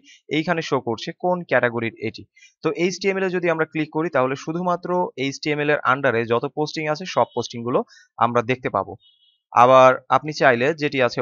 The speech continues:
WordPress, আগে আমাদের যেটি ছিল WordPress, এই WordPress ক্যাটাগরিতে আমরা যদি click করি, তাহলে এইখানে আমরা সবগুলো দেখতে পাবো এবং right সাইডে এখানে দেখুন ক্যাটাগরি শো করছে। তো WordPress ক্যাটাগরিতে যদি আমরা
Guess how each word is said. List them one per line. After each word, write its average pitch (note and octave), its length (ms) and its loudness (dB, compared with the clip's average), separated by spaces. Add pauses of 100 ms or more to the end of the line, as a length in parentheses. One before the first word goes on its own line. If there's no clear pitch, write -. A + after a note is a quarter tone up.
(140)
WordPress, A#2+ 460 0
আগে A#2+ 340 0
আমাদের A#2 340 -2
যেটি A#2+ 140 -4
ছিল C3 180 -6 (140)
WordPress, A#2+ 380 0 (140)
এই B2+ 120 -2
WordPress D3+ 440 0
ক্যাটাগরিতে C#3 480 -2
আমরা A#2 180 -4
যদি A#2 160 -8
click C#3 280 -8
করি, C3 160 -2 (320)
তাহলে C#3 260 2 (100)
এইখানে B2+ 320 -4
আমরা B2+ 240 -2
সবগুলো A2+ 300 -2
দেখতে B2+ 260 -4
পাবো G2+ 220 -2
এবং A2 180 -4
right C#3 160 2
সাইডে A#2+ 280 -2
এখানে A#2+ 260 -6
দেখুন A2+ 240 -8
ক্যাটাগরি D3 380 0
শো A#2+ 200 -4
করছে। G2+ 280 -8 (420)
তো D3+ 80 4 (160)
WordPress E3+ 380 2
ক্যাটাগরিতে D3+ 460 -2
যদি C#3 240 -2
আমরা C3+ 120 -2